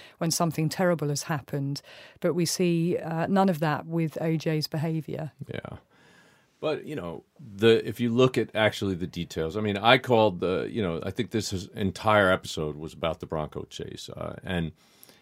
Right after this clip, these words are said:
Speaker 2: and it was an event in history. Uh, it became an event in history because of the co-, coverage, you know, the, the universal coverage of, of this thing. But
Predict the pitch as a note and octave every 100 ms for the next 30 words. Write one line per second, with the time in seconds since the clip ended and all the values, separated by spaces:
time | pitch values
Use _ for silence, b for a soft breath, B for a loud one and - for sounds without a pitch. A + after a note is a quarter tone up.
0 | b G2+ G2 - A2 F#2+ C#3 C#3 G#2 G2+
1 | - A2 G2 E2+ G#2 F#2+ E2+ - F2 F#2
2 | - F2 D#2+ D#2+ - - F2 - - G#2
3 | G2 F2 D#2 E2 D2+ E2+ E2 D#2 D#2+ -
4 | E2 D2 D2+ - F#2 F2 D#2+ C#2+ - -
5 | - - - F#2 E2 D2+ D2 - E2+ D#2
6 | D#2 D#2 _ - - - _ _ F#3 F#3+
7 | _ _ _ _ _ - B2 B2+ F#2+ F#2
8 | E2 - F#2+ E2 D#2+ D2 - - D#2+ C#2+
9 | _ _ F#2+ F2 E2 D2 - F2+ D2+ b
10 | b b b _ C#3+ A2+ -